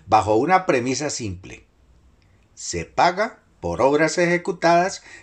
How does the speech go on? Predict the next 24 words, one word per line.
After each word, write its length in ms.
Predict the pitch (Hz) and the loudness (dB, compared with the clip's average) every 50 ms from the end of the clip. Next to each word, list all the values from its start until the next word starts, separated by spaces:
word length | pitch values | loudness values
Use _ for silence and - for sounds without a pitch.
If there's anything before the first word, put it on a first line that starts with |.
| _ _ - | _ _ -6
que 160 | - 131 117 | -2 -2 -2
generan 600 | 104 117 107 107 131 180 196 180 139 117 107 95 | 0 -2 -4 -2 -2 0 0 0 0 -2 -4 -4
beneficio 680 | 98 104 98 98 95 90 92 185 185 170 - - 101 92 | -4 -4 -4 -4 -6 -6 -6 -6 -6 -6 -6 -6 -6 -4
a 40 | |
la 120 | 87 87 85 | -4 -6 -6
ciudadanía. 680 | - - 82 85 80 80 80 78 80 78 69 - - _ _ _ _ _ _ _ _ - - - - - _ _ _ _ _ _ _ _ _ _ _ _ _ _ _ _ _ - _ _ _ _ _ _ _ _ _ | -8 -8 -8 -8 -8 -8 -8 -10 -10 -12 -14 -16 -20 _ _ _ _ _ _ _ _ -20 -20 -20 -20 -20 _ _ _ _ _ _ _ _ _ _ _ _ _ _ _ _ _ -20 _ _ _ _ _ _ _ _ _
Pero 220 | - 85 82 82 | -8 -6 -6 -6
la 160 | 80 73 71 - | -6 -8 -8 -4
trampa 440 | - 98 110 117 117 - - 147 | -2 0 0 0 -2 -2 -2 0
resultó 500 | 151 170 160 - 120 107 90 - 110 - | 0 0 0 -2 -4 -6 -4 -4 -2 2
perfecta. 640 | - 135 123 104 92 120 113 - - - - - - _ _ _ _ _ _ _ _ _ _ _ _ _ _ _ _ _ _ _ _ _ _ _ _ _ _ _ _ - _ | 2 2 2 2 0 -2 -4 -4 -6 -14 -16 -16 -18 _ _ _ _ _ _ _ _ _ _ _ _ _ _ _ _ _ _ _ _ _ _ _ _ _ _ _ _ -20 _
Se 280 | - - - - 87 | -20 -16 -12 -8 -6
aprobó 800 | 87 85 - - - - 95 98 98 98 101 104 120 143 175 196 | -6 -6 -8 -8 -6 -4 -2 -2 0 -2 0 2 4 4 6 6
el 200 | 196 190 180 170 | 4 2 0 -2
cobro 380 | - - 190 180 147 117 110 110 | 0 2 4 6 6 6 4 4
de 80 | 104 104 | 4 4
una 300 | 117 135 160 170 170 - | 2 2 2 0 2 2
contribución 640 | 180 175 165 170 160 160 160 156 160 170 165 165 | 0 0 0 2 2 2 2 2 2 0 0 0
de 80 | 160 165 | 2 2
valorización 920 | 160 156 156 165 165 160 151 151 175 165 160 - 170 160 160 170 170 170 _ _ - - _ _ _ _ _ | 4 4 4 4 2 2 0 0 0 -2 -2 0 0 0 0 0 -4 -6 _ _ -20 -20 _ _ _ _ _
con 340 | - 135 139 135 127 - - | 4 4 4 4 4 0 -2
promesas 760 | - 131 127 127 127 147 160 165 160 - 180 180 175 156 135 | 0 2 2 2 2 2 0 0 0 0 -2 -2 -4 -4 -2
de 160 | 131 135 127 | 0 2 2
doce 360 | 123 139 151 156 - - 180 | 4 2 2 0 0 -2 -4